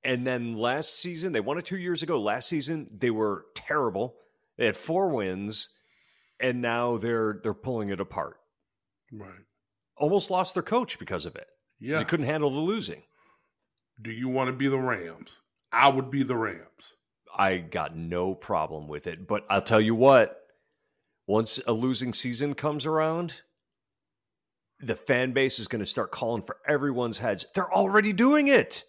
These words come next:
Speaker 2: Yeah.
Speaker 1: They're already calling for McDermott and Beane.
Speaker 2: Yeah.
Speaker 1: Like, "I don't know, man. It just seems like they can't get over the hump."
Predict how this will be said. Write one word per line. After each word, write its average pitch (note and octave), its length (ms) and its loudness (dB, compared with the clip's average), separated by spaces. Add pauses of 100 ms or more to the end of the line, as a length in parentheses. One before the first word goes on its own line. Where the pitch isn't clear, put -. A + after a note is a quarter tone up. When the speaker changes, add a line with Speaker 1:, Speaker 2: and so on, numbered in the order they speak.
(120)
Speaker 2:
Yeah. A2+ 260 -6
Speaker 1:
They're A#3+ 180 6
already A3 360 6
calling G#3+ 540 4
for F#3 160 0
McDermott F3+ 640 2 (100)
and C#3+ 200 2
Beane. G2 340 -2 (160)
Speaker 2:
Yeah. C#3 400 -6 (520)
Speaker 1:
Like, A#2 120 2
"I F#3+ 180 6
don't G#3+ 140 6
know, G#3+ 260 8
man. F#3 460 10
It E3 100 4
just - 240 0
seems G3 320 -6
like F#3+ 100 -2
they F3+ 100 -8
can't F#3 260 -4
get F#3+ 140 -2
over F#3+ 240 0
the E3+ 140 2
hump." G3+ 280 4